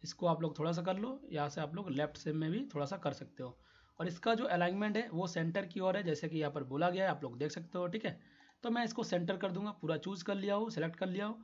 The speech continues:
उसके बाद सेंटर करने के लिए कंट्रोल ई या फिर आप लोग यहाँ भी प्रेस करोगे तो ये देखो आप लोगों का as it is आ जी-, आ गया है, ठीक है। लेकिन आप देखो ये जो टेक्स्ट बॉक्स में टेक्स्ट आ रहा है वो बिल्कुल मिडिल में नहीं आ रहा है और यहाँ पर देखो एकदम से मिडिल में आ रहा है। तो इसको करने के लिए आप लोग क्या करना पड़ेगा,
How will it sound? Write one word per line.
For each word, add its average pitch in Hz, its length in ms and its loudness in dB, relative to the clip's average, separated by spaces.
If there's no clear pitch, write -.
उसके 180 200 -2
बाद 220 120 4
सेंटर 175 300 0
करने 175 260 0
के 180 80 -2
लिए 196 120 -4
कंट्रोल 165 460 0
ई 220 200 2
या 160 140 2
फिर 160 160 -2
आप 147 160 -4
लोग 180 80 -4
यहाँ 139 160 0
भी 175 120 -2
प्रेस 170 220 -2
करोगे 170 320 2
तो 165 80 0
ये 190 180 4
देखो 170 220 0
आप 143 160 -2
लोगों 170 140 2
का 175 200 -2
as 160 100 4
it 160 100 0
is 208 80 -4
आ 147 100 2
जी-, 139 200 -4
आ 143 100 4
गया 131 180 -2
है, 127 80 -8
ठीक 196 140 -4
है। 254 100 -4
लेकिन 233 240 -2
आप 196 160 4
देखो 196 320 0
ये 190 200 0
जो 214 160 4
टेक्स्ट 185 260 -2
बॉक्स 175 240 0
में 202 120 -4
टेक्स्ट 175 280 2
आ 143 80 2
रहा 170 120 2
है 220 80 -2
वो 175 160 -2
बिल्कुल 165 340 2
मिडिल 180 260 2
में 202 100 -2
नहीं 185 200 0
आ 196 80 2
रहा 214 120 2
है - 140 -8
और 147 140 0
यहाँ 160 200 2
पर 180 120 -2
देखो 98 180 0
एकदम 190 240 0
से 185 160 -4
मिडिल 160 260 0
में 156 120 2
आ 131 60 -2
रहा 123 100 -8
है। 123 60 -10
तो 147 60 -4
इसको 151 240 -6
करने 185 240 -4
के 190 100 -6
लिए 185 80 0
आप 165 80 0
लोग 175 200 0
क्या 160 120 0
करना 139 240 -2
पड़ेगा, 143 340 -4